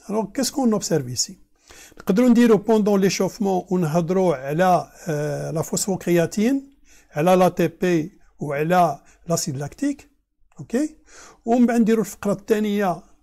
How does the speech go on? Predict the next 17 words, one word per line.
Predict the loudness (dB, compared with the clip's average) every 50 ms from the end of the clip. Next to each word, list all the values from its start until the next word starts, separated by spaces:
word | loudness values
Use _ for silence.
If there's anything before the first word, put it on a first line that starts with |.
| _ _ _ _
بوندون | -2 -2 0 2 2 2 2 2
لا | 2 0
كورس، | 0 -2 -2 -2 -2 -2 -4 -8 -10 _ _ -12
وعاود | -8 -2 0 2 2 2 0
نهضروا | 0 0 -2 -2 -2 -2 -4 -2
على | -2 0 0 0 0 0
لا | 0 -2
تي | -2 -2 -4
بي، | -4 -2 -2 0 0 0 -2 -6 -14 -20 -20 -16 _ -10
لا | -8
فوسفوكرياتين | -6 -4 -6 -4 -4 -4 -6 -4 -4 -2 -2 -2 -2 -4 -6 -4 -2 -2 -2 -4 -8 _ _ _ _ -4 0
اي، | 2 2 2 0 -2
آه، | -2 -2 -2 -2 -2 -4 -4
لاسيد | -2 -4 -2 -2 -2 -2 -2
لاكتيك. | -4 -6 -8 -12 -20 -20 -20 -20 _ _
سي | -10 -8 -6
بوسيبل. | -4 -2 -2 -4 -4 -8 -12 -16 -18